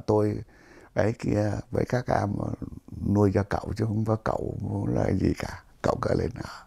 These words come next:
Bởi vì một th-, tuần nữa tôi đi, tôi đi định cư. Cho nên lên tối hôm đó tôi được anh cho ăn cơm xong, anh hỏi, "Sao giấy tờ cậu đó?"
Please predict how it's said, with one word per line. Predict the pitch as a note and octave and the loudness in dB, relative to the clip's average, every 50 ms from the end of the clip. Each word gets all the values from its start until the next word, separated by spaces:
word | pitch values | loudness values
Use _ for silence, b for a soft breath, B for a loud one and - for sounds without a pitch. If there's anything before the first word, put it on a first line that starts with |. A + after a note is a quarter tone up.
| B B B B B B B B B - | B B B B B B B B B 6
Bởi | G2+ G#2 G2+ G#2+ | 8 10 10 10
vì | G#2+ B2 A#2+ | 10 10 10
một | A2+ A#2+ A#2+ A#2 - - | 10 10 8 6 4 -2
th-, | - - - - _ _ - - | -6 -6 -6 -12 _ _ 2 6
tuần | B2+ C3+ B2+ A#2+ B2 B2 | 8 8 10 10 10 10
nữa | B2+ C3 D#3+ C3 E3 G3 F#3 F#3 | 10 8 8 8 8 6 6 6
tôi | - C#3+ C#3 C3+ | 6 8 8 10
đi, | C3 C3+ B2+ B2 B2 B2 B2 B2+ - _ _ _ _ - - - b b b b b b b b b b b b b b b b b | 8 8 6 4 0 -4 -4 -8 -12 _ _ _ _ -20 -20 -20 b b b b b b b b b b b b b b b b b
tôi | - C3+ C3+ | 6 8 10
đi | C3 C3+ B2+ | 10 10 10
định | B2 A2+ F2 F#2 | 8 8 6 4
cư. | - A#2+ C3 C3 A#2+ - - - _ _ - - - - _ _ _ _ _ - - - - - - - _ - b b b b b b b b b b - | 6 6 6 6 4 2 -4 -12 _ _ -20 -20 -20 -20 _ _ _ _ _ -20 -20 -20 -20 -20 -20 -20 _ -20 b b b b b b b b b b 2
Cho | B2 B2+ | 4 6
nên | B2+ B2+ B2 B2+ | 8 8 10 10
lên | C3+ C3+ C3 B2+ B2+ B2+ - | 10 10 8 8 6 4 6
tối | - C3 C3 D3 E3+ | 8 8 8 8 8
hôm | F3 D3+ B2 | 6 6 6
đó | A#2 A2+ B2 C3 C3+ - | 6 6 6 4 4 4
tôi | B2 A#2 | 4 4
được | A2 G#2 G2 - | 6 4 2 2
anh | - G#2 A2 A#2 B2 | 0 0 0 2 2
cho | - B2 | 2 2
ăn | A#2 A#2 A#2 A2 | 2 2 0 0
cơm | - A#2 A2+ A2 A2 A2+ | 2 4 4 4 4 0
xong, | - A2+ G#2+ G#2 A2+ | 0 0 -2 0 0
anh | A2+ A#2 | 0 2
hỏi, | A#2 G#2 F#2+ E2+ - B B B B B B - | 2 2 2 0 -2 B B B B B B 0
"Sao | - A#2 A#2 A#2 A#2+ | 4 4 4 4 6
giấy | G#2+ A2+ G#2+ B2+ C#3 | 6 6 6 6 6
tờ | C3 G#2+ F2+ - | 4 4 4 2
cậu | - - - G2+ | 0 -2 -2 -2
đó?" | G#2 G#2+ A2+ | -2 -2 -4